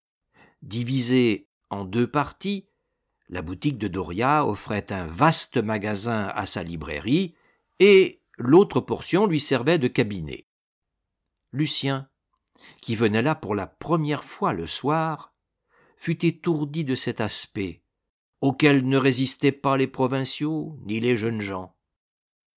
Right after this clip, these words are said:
Il perdit bientôt son introducteur. « Si tu étais beau comme ce garçon-là,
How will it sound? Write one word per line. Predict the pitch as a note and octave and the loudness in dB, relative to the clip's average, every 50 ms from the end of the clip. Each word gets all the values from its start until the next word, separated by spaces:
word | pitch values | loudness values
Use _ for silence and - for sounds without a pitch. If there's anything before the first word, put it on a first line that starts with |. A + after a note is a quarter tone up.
| _ _ _ _ | _ _ _ _
Il | - A#2 A2+ G#2 - | -4 -2 -2 -4 -6
perdit | _ - C#3 C3+ A#2+ A#2 G#2+ A2+ A2 | _ 0 0 0 0 -4 -8 -8 -8
bientôt | F#2+ G2 A2 A2 G#2+ G2+ - - A#2+ A#2 A#2 A2+ - _ _ _ _ _ _ _ _ | -6 -6 -4 -4 -4 -6 -4 -4 -2 -2 -2 -4 -6 _ _ _ _ _ _ _ _
son | - - A#2 G#2+ A2+ | -6 -4 -2 0 0
introducteur. « | A2+ G#2+ - - A2 F2+ F#2 E2+ - _ _ F#2+ F2 D2+ B1+ G1+ - - _ _ - _ _ _ _ _ _ _ _ _ _ _ _ _ _ _ _ _ _ _ _ _ | -2 -2 -2 -4 -4 -4 -6 -8 -10 _ _ -8 -8 -8 -8 -12 -18 -20 _ _ -20 _ _ _ _ _ _ _ _ _ _ _ _ _ _ _ _ _ _ _ _ _
Si | - - B2+ B2+ G#2+ | -8 -8 -8 -6 -2
tu | - D3 C3 | 2 2 2
étais | B2 - C3+ C3 | 2 2 0 -2
beau | A#2+ A2+ A#2+ D3 G3+ B3 A#3 F3+ | -2 0 4 4 6 6 6 4
comme | - F3 D3 C#3+ | 4 4 4 4
ce | B2+ - D3 C3+ | 2 0 0 0
garçon-là, | A#2+ C3 A#2+ - - - - G#2+ G#2+ B2 E3 G#3 A3+ G#3+ F#3+ E3+ - | 0 0 -2 -2 -4 -6 -4 -2 2 4 4 4 4 2 0 -4 -10